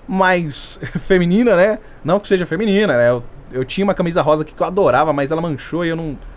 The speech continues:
Agora eu não uso mais. Muito triste, porque era bonita, tá? É bonita. Vamos lá criar uma segunda versão do Flash Mulher, né?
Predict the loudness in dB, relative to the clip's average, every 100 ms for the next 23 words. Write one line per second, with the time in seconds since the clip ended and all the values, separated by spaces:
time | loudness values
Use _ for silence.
0 | -20 -20 -20 -10 -2 2 2 2 0 0
1 | 2 2 0 -2 -4 -4 -8 0 2 0
2 | -4 -10 -2 0 2 2 2 0 -6 -10
3 | -16 -20 -4 0 2 2 0 0 -4 -14
4 | -18 -18 -4 2 4 4 2 0 0 -2
5 | -2 -2 0 2 2 0 0 -2 -4 0
6 | 0 0 -4 -4 0 2 4 4 4 2
7 | -2 -2